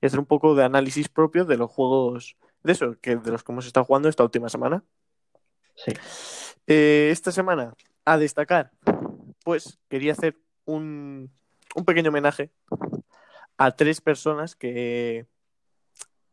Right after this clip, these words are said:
Speaker 1: que me han llevado a hacer esto, que realmente este podcast empezó por
Speaker 2: Sí,
Speaker 1: ellos,
Speaker 2: sí.
Speaker 1: que fueron, eh, Pep Sánchez, eh, José, bueno, no sé cómo se llama, el Sopas,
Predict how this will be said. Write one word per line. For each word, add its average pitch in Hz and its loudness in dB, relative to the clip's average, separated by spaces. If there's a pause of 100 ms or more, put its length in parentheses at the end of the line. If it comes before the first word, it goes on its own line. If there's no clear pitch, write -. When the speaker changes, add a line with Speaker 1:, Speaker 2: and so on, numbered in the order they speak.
(440)
Speaker 1:
que 131 -6
me 135 -6
han 147 -4
llevado 147 2
a 165 0
hacer 135 -6
esto, 127 -10
que 127 -8
realmente 127 -8
este 139 -4
podcast 151 -2 (100)
empezó 135 -4
por 139 0
Speaker 2:
Sí, 139 -2
Speaker 1:
ellos, 123 -6
Speaker 2:
sí. 117 -8 (560)
Speaker 1:
que 135 0
fueron, 147 0
eh, 120 0
Pep 143 0
Sánchez, 160 -2 (960)
eh, 117 0 (760)
José, 117 0
bueno, 147 2
no 151 -4
sé 156 -8
cómo 123 -6
se 135 4
llama, 165 0
el 120 -6
Sopas, - 0